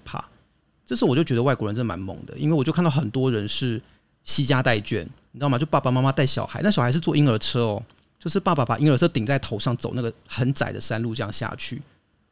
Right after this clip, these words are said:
我觉得你们到底是整自己还是整小孩，我也看不出来，<laughs>对啊，所以相较起来，我真的觉得台湾的这种高山步道做得超完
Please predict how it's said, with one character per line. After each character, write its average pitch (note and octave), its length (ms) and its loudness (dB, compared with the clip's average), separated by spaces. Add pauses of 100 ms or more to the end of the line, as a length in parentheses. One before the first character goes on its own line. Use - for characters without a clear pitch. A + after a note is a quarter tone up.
(640)
我 D3 100 -8
觉 D#3 100 -2
得 C3+ 160 2
你 - 80 -6
们 A#2+ 100 0
到 F3 100 0
底 D3+ 40 4
是 E3+ 80 2
整 A2 160 0
自 C3 100 -2
己 A#2+ 120 0
还 A#2+ 80 0
是 D3 60 0
整 E3 140 6
小 A#2 240 8
孩， E3+ 160 2
我 B2 140 6
也 D3+ 60 8
看 F3 160 8
不 F#3 100 12
出 - 100 8 (260)
来， F3+ 320 2
<laughs> - 200 -8
对 C#3+ 160 0
啊， A2 100 4
所 D#3+ 140 4
以 - 20 6
相 A#3+ 220 6
较 A3+ 160 6
起 C3 140 4
来， A#2 60 2
我 A2+ 100 0
真 F3+ 100 2
的 D#3+ 60 4
觉 B2 80 2
得 A#2+ 60 2
台 - 180 -2
湾 B2+ 120 2
的 A#2+ 60 2
这 C3+ 100 0
种 A2+ 80 0
高 A2 160 -4
山 A2+ 220 -2
步 A2+ 160 -6
道 A2 100 -2
做 A#2 200 -4
得 A2 40 -4
超 G#2+ 200 -4
完 F#2 120 -8